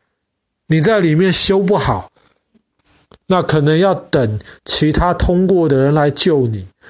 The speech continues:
可能等半个小时，等一个小时。当时就有人在里面等到送医院去治疗，甚至有一些还救不回来，因为这个隧道里面太多毒气了。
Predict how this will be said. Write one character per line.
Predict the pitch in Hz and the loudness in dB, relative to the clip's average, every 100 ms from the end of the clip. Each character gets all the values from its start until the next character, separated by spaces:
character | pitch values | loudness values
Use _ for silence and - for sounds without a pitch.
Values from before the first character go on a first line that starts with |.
| - | -8
可 | - | -2
能 | 165 214 | 0 0
等 | 202 165 151 | 0 0 0
半 | 202 170 | 0 0
个 | 147 | 0
小 | - 131 113 | 0 0 0
时， | - 131 | -2 -2
等 | 135 143 127 | -2 -2 -2
一 | 151 | -2
个 | 151 180 | 0 0
小 | 147 117 104 | -2 -4 -6
时。 | - 101 104 _ _ _ - - - | -8 -10 -14 _ _ _ -20 -20 -6
当 | 185 190 | -2 0
时 | 180 160 | 0 0
就 | 151 190 170 | 0 0 0
有 | 147 123 | 2 2
人 | 120 120 113 117 117 - - _ | 2 2 0 -2 -6 -18 -20 _
在 | 170 151 | -2 0
里 | 127 | 0
面 | 117 156 143 | 2 0 0
等 | 131 120 107 | -2 -2 -2
到 | 127 139 120 - - | -2 0 -2 -8 -8
送 | - 165 143 | -2 0 0
医 | 143 | 0
院 | 147 151 | 2 0
去 | 123 135 | 0 -2
治 | - 143 | -2 -2
疗， | 113 98 95 - _ | -2 -4 -10 -18 _
甚 | - 170 | -4 0
至 | 147 151 | 0 0
有 | 139 123 139 | 2 2 2
一 | |
些 | 147 - 139 | 0 0 0
还 | 127 | -2
救 | 117 160 135 | -2 0 0
不 | 139 | -2
回 | 113 101 | -2 -6
来， | 95 85 - _ _ _ - | -8 -14 -20 _ _ _ -4
因 | 170 | 0
为 | 180 | 0
这 | 190 | 0
个 | 185 | 0
隧 | - 202 | 0 0
道 | 170 175 | 0 0
里 | 131 | 0
面 | 135 147 | 0 -2
太 | - - 190 208 202 143 | -4 -4 -2 0 0 0
多 | 143 147 143 | 0 0 0
毒 | 135 110 | -2 -4
气 | 113 - 117 | -2 -4 -6
了。 | 95 | -10